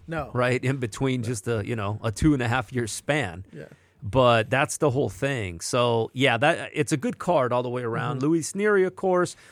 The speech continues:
Speaker 2: that's his first fight since losing to, uh, Brandon Figueroa,
Speaker 1: Uh-huh.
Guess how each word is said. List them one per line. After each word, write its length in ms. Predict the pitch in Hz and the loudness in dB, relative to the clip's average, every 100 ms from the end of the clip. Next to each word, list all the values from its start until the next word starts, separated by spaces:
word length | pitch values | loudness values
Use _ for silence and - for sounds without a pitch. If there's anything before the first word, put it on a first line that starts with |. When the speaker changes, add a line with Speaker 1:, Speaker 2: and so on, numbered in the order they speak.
| - | -4
Speaker 2:
that's 200 | 156 143 | -2 2
his 200 | 185 196 | 2 2
first 300 | - 180 - | 0 -2 -2
fight 300 | - 160 165 | 0 0 0
since 240 | - 135 - | -4 -6 0
losing 400 | 156 156 151 143 | 2 2 0 -4
to, 440 | - 139 131 127 | -2 0 0 -2
uh, 240 | - 120 113 | -2 0 0
Brandon 480 | 110 131 147 143 131 | 0 0 0 -2 -4
Figueroa, 680 | - 160 131 127 165 214 233 - | -2 -2 0 4 4 4 0 -6
Speaker 1:
Uh-huh. 220 | 147 127 | -6 -6